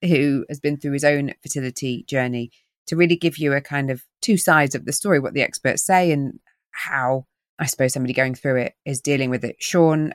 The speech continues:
had to use donor sperm to have his, his family, and that in itself is a whole huge thing that he shares on his Instagram account, which we are putting details of in the show notes.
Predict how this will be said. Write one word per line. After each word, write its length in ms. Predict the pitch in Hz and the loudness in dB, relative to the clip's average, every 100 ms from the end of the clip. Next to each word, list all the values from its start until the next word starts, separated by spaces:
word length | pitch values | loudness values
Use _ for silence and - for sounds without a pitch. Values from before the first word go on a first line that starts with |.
| _ - | _ -4
had 180 | 170 - | -4 0
to 400 | 147 135 135 - _ - | 2 4 2 -4 _ -4
use 340 | 165 147 135 | 0 2 2
donor 240 | 147 135 127 | 0 0 0
sperm 540 | - 123 139 190 - _ - | 0 2 2 0 -4 _ -10
to 140 | 151 | -8
have 380 | 139 139 - - - | -6 -8 -10 -16 -6
his, 300 | 147 - - | -6 -6 -8
his 160 | 143 | -6
family, 540 | - 135 127 123 147 - _ _ _ _ | -2 -2 -2 -2 -2 -6 _ _ _ _
and 280 | 151 143 143 - - | 0 0 -2 -2 0
that 180 | 175 | 0
in 80 | 147 | 0
itself 560 | - - - 107 - - | -2 2 4 2 -2 -14
is 100 | 139 | -12
a 60 | 131 | -10
whole 260 | - 135 | -4 -4
huge 360 | 127 - 143 - | -4 -4 -4 -2
thing 180 | 135 120 | -4 -4
that 100 | - | -4
he 140 | 143 | -8
shares 400 | 139 147 131 123 - | -2 2 2 0 -4
on 100 | 127 | -6
his 120 | 123 | -6
Instagram 360 | 127 - 123 120 | -6 -4 -4 -6
account, 280 | - 120 - | -8 -10 -8
which 120 | - | -4
we 80 | 139 | -2
are 120 | 135 | -2
putting 300 | - - 127 | -4 -8 -6
details 360 | 123 - 127 | -8 -10 -10
of 120 | 123 - _ _ _ | -12 -14 _ _ _
in 140 | 156 139 | 0 2
the 80 | 135 | 2
show 240 | 135 127 | 2 2
notes. 360 | 120 117 - | 0 -4 -6